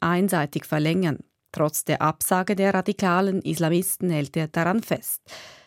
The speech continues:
Zehn weitere Tage solle die Waffenruhe dauern, gab eine Sprecherin von Präsident Ashraf Ghani bekannt. Würden afghanische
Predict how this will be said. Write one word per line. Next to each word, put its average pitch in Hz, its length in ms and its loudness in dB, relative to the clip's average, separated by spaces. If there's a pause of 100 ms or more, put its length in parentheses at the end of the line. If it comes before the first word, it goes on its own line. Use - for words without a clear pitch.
Zehn 220 260 4 (120)
weitere 190 460 2
Tage 202 420 2
solle 143 260 -4
die 151 140 -2
Waffenruhe 151 520 -2
dauern, 165 560 2
gab 143 200 -6
eine 143 180 -2
Sprecherin 147 640 -4
von 143 260 -4
Präsident 151 520 -2
Ashraf 147 500 -6
Ghani 160 320 2
bekannt. 151 640 -4 (500)
Würden 156 440 2
afghanische 165 680 0